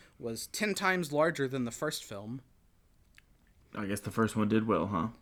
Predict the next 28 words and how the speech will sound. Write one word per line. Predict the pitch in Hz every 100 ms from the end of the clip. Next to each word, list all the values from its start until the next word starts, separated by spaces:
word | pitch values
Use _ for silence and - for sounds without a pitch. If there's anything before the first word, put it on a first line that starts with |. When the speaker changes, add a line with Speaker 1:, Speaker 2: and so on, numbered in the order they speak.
| -
Speaker 1:
Yeah, | 113 143 139
so | - - 117
they | 117 113
really | 113 117
kicked | - - 123
it |
up. | 131 175 - - - - -
At | 156 156
the | 170
time, | - 156 165 180 190 190 180 _ _ - _
this | 151 147
was | 156 131
the | 131 135
most | 123 120
expensive | - - 139 131 143 127
Australian | 123 - 131 131 131
film, | 127 135 127 151 156 _ _ _ - _ -
uh, | 120 117 107 110 _ _
made, | - 123 117 143 175 _ _ _ _ _ _ _ _ _ _ _ - - - - - -
which | - 120
Speaker 2:
Nice. | - 82 113 -
Speaker 1:
is, |
uh, | 117 110 107
Speaker 2:
Okay. | 95 135 143
Speaker 1:
big | 123 110
Speaker 2:
Hell | 117 95 76
yeah. | 80
Speaker 1:
accomplishment. | 131